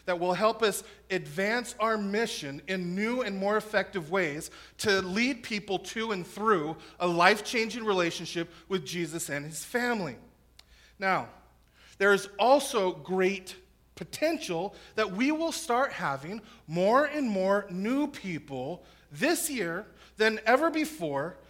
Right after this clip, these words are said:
churched or unchurched, showing up to become a part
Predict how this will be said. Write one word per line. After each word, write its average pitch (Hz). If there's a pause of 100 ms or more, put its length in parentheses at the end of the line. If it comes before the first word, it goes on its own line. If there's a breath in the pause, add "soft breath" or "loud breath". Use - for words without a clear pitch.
(180 loud breath)
churched - (260 soft breath)
or 226
unchurched, 240 (200 soft breath)
showing 277
up 220
to 214
become 208
a 196
part 196